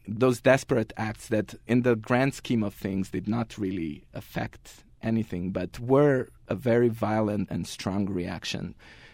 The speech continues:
to the humiliation and dehumanization that, to which they were subjected. So that was about the question of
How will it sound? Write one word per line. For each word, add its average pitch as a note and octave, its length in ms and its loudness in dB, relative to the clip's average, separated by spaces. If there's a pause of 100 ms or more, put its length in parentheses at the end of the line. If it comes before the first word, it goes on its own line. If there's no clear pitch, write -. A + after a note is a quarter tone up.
to F#2 120 -2
the F2+ 120 0
humiliation A2+ 880 2
and F2 320 -2 (200)
dehumanization F2+ 1200 -4
that, - 180 -8 (140)
to G#2 100 -4
which - 540 -8
they D2+ 120 -6
were C#2+ 300 -8 (300)
subjected. - 640 -6
So B2+ 120 4
that C3+ 220 6
was C#3+ 460 2
about A2 320 0
the G#2 80 -4
question G#2 420 -4
of - 240 -8